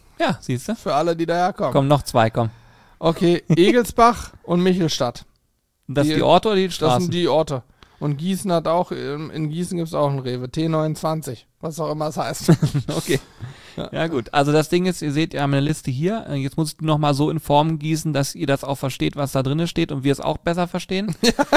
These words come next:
Speaker 2: ich wollte grad sagen. Also
Speaker 1: Äh, dann
Speaker 2: müssen
Speaker 1: ist
Speaker 2: wir
Speaker 1: das
Speaker 2: es auch
Speaker 1: auf jeden
Speaker 2: sagen.
Speaker 1: Fall noch eine Option,
Speaker 2: Ja.
Speaker 1: äh, die zu veröffentlichen. Dann werden wir die unter der Seite, äh, Rewe,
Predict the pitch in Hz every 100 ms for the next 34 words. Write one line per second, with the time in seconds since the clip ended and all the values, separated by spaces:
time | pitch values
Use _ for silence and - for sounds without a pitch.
0 | - 226 202 220 185 202 262 262 - 247
1 | 156 151 156 139 175 180 190 175 180 160
2 | 170 175 - 160 156 151 147 143 - 156
3 | 208 311 - - - _ _ 165 123 -
4 | 143 143 139 156 - - 160 165 185 185
5 | - 165 143 151 151 147 147 147 151 143
6 | 147 139 143 143 143 131 135 139 147 151
7 | 147 143 143 139 131 139 165 156 156 151
8 | 170